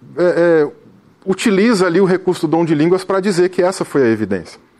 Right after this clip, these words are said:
Perceba, a evidência que ele usa é uma evidência mais ligada realmente à vida de fé, de transformação, porque ele fala, "Deus não fez acepção entre nós e eles,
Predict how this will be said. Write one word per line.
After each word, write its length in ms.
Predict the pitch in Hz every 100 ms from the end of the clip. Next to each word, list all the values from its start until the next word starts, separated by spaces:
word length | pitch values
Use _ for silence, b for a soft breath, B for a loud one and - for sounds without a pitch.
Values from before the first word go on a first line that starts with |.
| B B B -
Perceba, 380 | 196 220 139
a 60 | 170
evidência 560 | 190 165 175 269 - 190
que 100 | 165
ele 100 | 135
usa 400 | 196 139 101 - _ b b b -
é 20 |
uma 160 | 202 226
evidência 640 | 214 175 208 226 247 233 - b b b _
mais 340 | 190 233 302
ligada 480 | 226 214 175 170 156
realmente 480 | 151 165 147 147 170
à 60 | 135
vida 220 | 151 139
de 80 | 120
fé, 380 | - 156 190 180
de 100 | 147
transformação, 840 | 139 131 135 127 117 - 143 180
porque 120 | 180
ele 80 | 175
fala, 240 | - 143 127
"Deus 200 | 151 170
não 100 | 175
fez 260 | - 156
acepção 420 | 165 - - 151
entre 180 | 143 135
nós 220 | 117 113
e 40 | 147
eles, 300 | 196 208